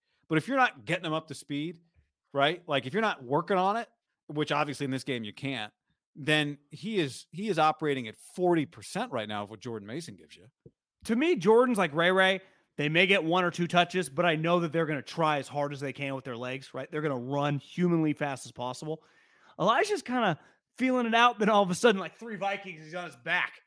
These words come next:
Speaker 2: <laughs> What,
Speaker 1: Nothing.
Speaker 2: what is
Speaker 1: He's
Speaker 2: going
Speaker 1: got
Speaker 2: I do not understand, though.
Speaker 1: He's a shell.
Speaker 2: I understand
Speaker 1: Yeah.
Speaker 2: coming into the season,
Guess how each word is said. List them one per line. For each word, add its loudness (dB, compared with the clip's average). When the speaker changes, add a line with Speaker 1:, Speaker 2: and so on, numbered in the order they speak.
Speaker 2:
<laughs> -14
What, 4
Speaker 1:
Nothing. -2
Speaker 2:
what 10
is 4
Speaker 1:
He's -8
Speaker 2:
going 2
Speaker 1:
got -6
Speaker 2:
I 6
do 2
not 8
understand, 0
though. 2
Speaker 1:
He's -14
a -8
shell. -8
Speaker 2:
I 8
understand 2
Speaker 1:
Yeah. -12
Speaker 2:
coming 4
into 2
the -2
season, -2